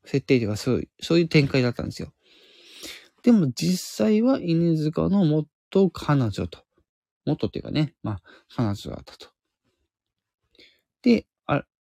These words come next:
えー、まあ、獣人の厄介ごとに巻き込まれ、一年後また会えると、と言われたのにもかかわらず、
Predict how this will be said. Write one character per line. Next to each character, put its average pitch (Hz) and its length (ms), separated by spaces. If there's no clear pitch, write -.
え - 60
ー、 - 800
ま 110 120
あ、 - 20
獣 113 220
人 101 120
の 101 80
厄 101 140
介 104 160
ご 104 120
と 104 140
に 101 120
巻 98 360
き - 20
込 127 160
ま 117 160
れ、 156 160
一 113 280
年 104 180
後 98 80
ま 101 160
た 87 140
会 110 220
え - 20
る 95 80
と、 107 180
と - 240
言 160 200
わ 240 140
れ 269 160
た 294 160
の 254 240
に 226 180
も 190 220
か 208 320
か 220 280
わ 240 200
ら 226 180
ず、 220 360